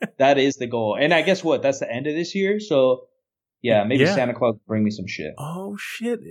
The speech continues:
Speaker 2: Hell yeah. I forgot about that. It is coming
Speaker 1: Dude,
Speaker 2: out this year.
Speaker 1: yeah. That, so that'd be the goal. That'd be goal. Uh,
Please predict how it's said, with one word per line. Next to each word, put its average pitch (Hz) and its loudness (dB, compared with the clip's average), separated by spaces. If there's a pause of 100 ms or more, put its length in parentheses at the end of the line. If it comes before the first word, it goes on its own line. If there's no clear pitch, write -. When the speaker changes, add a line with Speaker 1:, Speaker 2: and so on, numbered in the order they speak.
Speaker 2:
Hell 247 0
yeah. 277 6
I 139 4
forgot 240 -4
about 135 -2
that. 113 -2
It 175 0
is 269 -2
coming 98 0
Speaker 1:
Dude, 135 6
Speaker 2:
out 101 4
this 92 -4
year. 80 -4
Speaker 1:
yeah. 92 2 (300)
That, 131 4
so 156 6
that'd 160 10
be 123 6
the 110 4
goal. 82 -4
That'd 175 8
be 156 8
goal. 117 4
Uh, 139 8